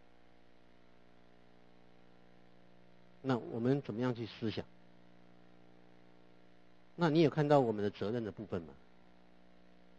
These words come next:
如果心田的准备都要怪在神那边，那我们就完全不用负什么责任了，对不对？但是神说，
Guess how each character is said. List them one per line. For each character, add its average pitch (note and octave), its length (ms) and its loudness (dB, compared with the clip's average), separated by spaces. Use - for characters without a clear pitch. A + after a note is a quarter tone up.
如 G3 260 6
果 G#2+ 360 4
心 B3 400 4
田 C#3+ 260 6
的 D#3 100 8
准 A2+ 260 0
备 C#3 260 6
都 G#3+ 160 12
要 G3+ 160 12
怪 F#3 260 8
在 F3 140 8
神 C#3 340 4
那 F3 220 4
边， D3+ 400 4
那 G#3 120 6
我 C#3 140 8
们 C#3 140 4
就 E3+ 120 8
完 D3+ 220 4
全 D3 100 2
不 C3+ 120 0
用 C#3+ 120 10
负 D3 140 4
什 G#2 100 -4
么 G#2 80 -2
责 G2+ 160 0
任 G#2 200 4
了， D#2 80 -8
对 A2 120 0
不 G#2 60 0
对？ E2+ 120 -4
但 F3+ 100 6
是 F#3+ 80 10
神 C3 240 2
说， C#3+ 340 4